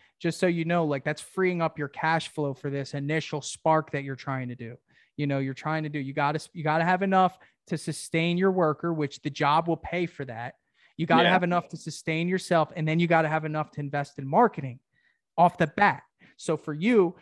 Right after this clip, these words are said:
Speaker 1: you should put all your paint for the next month on a card or on this account, so you don't have to pay for that with the deposits. The
Speaker 2: Up front,
Speaker 1: deposits are
Speaker 2: so I
Speaker 1: gonna
Speaker 2: can
Speaker 1: yeah, the
Speaker 2: put that into
Speaker 1: deposits
Speaker 2: marketing so I can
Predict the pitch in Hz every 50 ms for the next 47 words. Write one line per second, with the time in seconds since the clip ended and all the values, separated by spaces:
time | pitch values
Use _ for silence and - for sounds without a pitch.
0 | _ _ - 170 170 - - 165 160 151 147 156 _ _ - - 175 - - 151
1 | 160 190 208 214 233 214 - - 208 208 170 - - - 160 160 156 160 160 147
2 | - - 170 170 160 151 143 - - - _ _ _ - 160 156 156 - - 160
3 | 147 143 143 147 143 139 143 147 143 139 139 139 139 - - 147 - 165 131 113
4 | 123 - - - - 151 143 143 143 151 151 - - - - - 156 151 - 151
5 | 143 147 139 135 139 143 - 151 139 143 139 - 139 131 127 127 - 143 - -
6 | _ _ _ _ _ - 170 214 214 - - 180 202 220 - 220 185 - 185 165
7 | 175 175 165 - 220 208 - _ _ _ _ _ _ _ _ _ _ - 202 240
8 | 240 165 143 139 127 - 117 113 113 113 107 104 107 110 113 - 113 104 104 104
9 | 104 - - 104 98 95 95 - 101 98 95 92 92